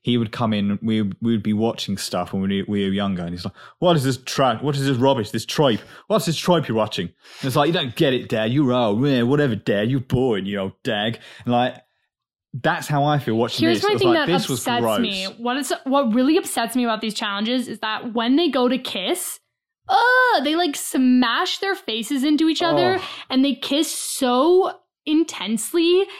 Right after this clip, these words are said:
Speaker 2: that it's like they're, they're trying way too hard. It reminds me of, like,
Speaker 1: Yeah.
Speaker 2: the beginning of a planned orgy where everyone's, like, really nervous. Like,
Speaker 1: Yes.
Speaker 2: they're all, like,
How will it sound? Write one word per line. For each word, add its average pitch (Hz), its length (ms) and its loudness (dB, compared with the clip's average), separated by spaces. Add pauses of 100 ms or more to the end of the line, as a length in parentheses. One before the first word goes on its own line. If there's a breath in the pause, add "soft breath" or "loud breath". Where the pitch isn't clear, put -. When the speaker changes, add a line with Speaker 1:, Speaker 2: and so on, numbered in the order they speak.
(220 loud breath)
Speaker 2:
that 254 160 0
it's - 160 -4
like 254 300 -2 (500)
they're, 277 320 -2
they're 285 140 -2
trying 311 480 0
way 262 240 2
too 254 180 0
hard. 196 280 -6
It 220 120 -8
reminds 247 540 2
me 330 260 4
of, 240 200 -2
like, 233 220 0
Speaker 1:
Yeah. 104 200 -2 (200 loud breath)
Speaker 2:
the 247 100 0
beginning 254 480 2
of 233 180 -2
a 233 80 -2
planned 226 480 -4
orgy 220 540 0
where 233 180 2
everyone's, 220 460 0
like, 208 120 -2
really 202 380 0
nervous. 185 560 -6
Like, 170 220 4
Speaker 1:
Yes. 170 100 2
Speaker 2:
they're 302 160 4
all, 302 260 2
like, 311 220 0